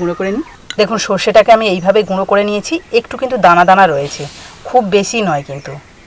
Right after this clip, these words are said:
দেখে নিশ্চয়ই বুঝতে পারছেন আপনারা, এইভাবেই গুঁড়ো করবেন। আর তার সাথে সাথে বাকি যে মশলাটা ছিল সেটাও কিন্তু গুঁড়ো করে নিয়েছি, তবে এটা কিন্তু একটু বেশি দানা দানা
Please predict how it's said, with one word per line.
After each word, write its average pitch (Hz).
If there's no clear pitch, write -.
দেখে 170
নিশ্চয়ই 190
বুঝতে 185
পারছেন 196
আপনারা, 202
এইভাবেই 180
গুঁড়ো 185
করবেন। 190
আর 180
তার 190
সাথে 220
সাথে 226
বাকি 165
যে 226
মশলাটা 220
ছিল 240
সেটাও 185
কিন্তু 208
গুঁড়ো 170
করে 147
নিয়েছি, 143
তবে 185
এটা 180
কিন্তু 208
একটু -
বেশি 165
দানা 156
দানা 156